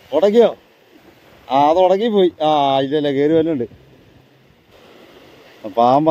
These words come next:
അത് ഉ-, ഉടക്കിയെന്ന് തോന്നുന്നു. കണ്ടോ, വീണ്ടും വെറൈറ്റി പാമ്പ്. ഇപ്പൊ ചാളിടുമ്പോ പാമ്പ് മഞ്ഞ കേട്ടോടാ, വിട്ടുപോലും പോകുന്നില്ല എൻ്റെ കൊന്നെ. ആ ചാറുതല്ലേ, ഞാൻ അവനെ ഒറ്റത്തുമ്പ്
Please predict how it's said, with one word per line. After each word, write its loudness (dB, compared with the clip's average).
അത് 2
ഉ-, -2
ഉടക്കിയെന്ന് -2
തോന്നുന്നു. -8
കണ്ടോ, 0
വീണ്ടും 2
വെറൈറ്റി 0
പാമ്പ്. 0
ഇപ്പൊ -10
ചാളിടുമ്പോ 0
പാമ്പ് -2
മഞ്ഞ -2
കേട്ടോടാ, -6
വിട്ടുപോലും -6
പോകുന്നില്ല -6
എൻ്റെ -8
കൊന്നെ. -8
ആ 4
ചാറുതല്ലേ, 2
ഞാൻ -8
അവനെ -2
ഒറ്റത്തുമ്പ് -2